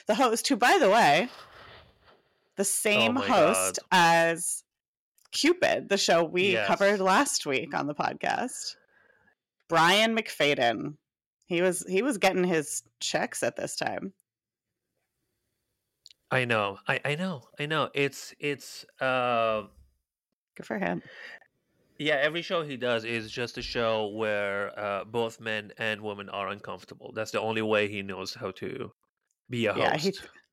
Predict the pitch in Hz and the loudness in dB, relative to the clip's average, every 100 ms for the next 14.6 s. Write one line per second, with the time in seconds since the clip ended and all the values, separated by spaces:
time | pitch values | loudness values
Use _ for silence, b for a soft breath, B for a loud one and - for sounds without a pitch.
0 | _ _ 185 180 151 135 135 151 - - | _ _ -10 -2 2 2 0 -4 -10 -8
1 | - - - 175 - - - - - B | -6 -6 -8 -10 -8 -8 -8 -10 -12 B
2 | B B - 175 156 139 113 139 180 185 | B B 4 6 6 4 4 4 4 4
3 | 185 185 190 214 220 - 196 165 165 165 | 4 6 6 6 4 0 2 4 2 2
4 | 165 151 147 147 147 - - 165 160 156 | 0 0 2 2 0 -4 -10 -2 0 2
5 | 156 165 165 - - b b b _ _ | 2 0 -2 -6 -12 b b b _ _
6 | _ _ _ _ _ _ 185 208 208 214 | _ _ _ _ _ _ 2 6 6 6
7 | 226 151 165 156 151 139 127 120 131 - | 4 2 -2 -2 -2 -4 -4 -2 -2 -2
8 | - - - - 175 185 180 214 214 - | -8 -10 -14 -6 2 2 2 0 0 -2
9 | - - - - 185 190 262 - 160 135 | -6 -6 -12 0 4 6 6 4 6 6
10 | 143 190 _ _ _ 190 185 247 277 240 | 4 -2 _ _ _ 0 4 4 4 2
11 | 175 156 190 156 147 147 - 160 139 143 | 2 4 4 4 4 2 2 2 2 -2
12 | - 175 - 160 151 - 175 - 175 151 | -8 -6 0 0 0 -4 -6 -6 -4 -2
13 | 165 147 - - - 139 139 - 139 - | -2 -2 -2 -2 -2 -2 -2 -2 -2 -4
14 | 135 - 147 - - | -6 -6 -6 -4 -2